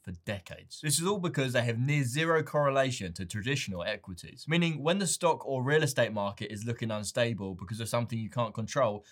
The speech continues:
your art investment is less likely to be affected. Masterworks has over three hundred offerings from legends like Picasso, Banksy, and more. But you don't need graduate level art history knowledge to take advantage. While past results are no guarantee of future returns,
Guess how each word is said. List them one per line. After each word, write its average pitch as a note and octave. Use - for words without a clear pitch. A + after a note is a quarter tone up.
your G#3
art G#3
investment D3+
is A#2+
less B2+
likely A2
to G#2
be G2
affected. -
Masterworks C#3
has A2+
over G#2+
three C#3
hundred A#2+
offerings F#2
from G#2+
legends A2
like G2
Picasso, C3
Banksy, G2+
and F#2+
more. D#2+
But C#3+
you D3
don't D#3+
need C#3+
graduate B2+
level A#2
art A2
history B2
knowledge G2
to G#2
take F#2+
advantage. F#2+
While D3+
past D#3+
results C3
are A#2+
no B2
guarantee A2+
of G2+
future A2+
returns, F#2+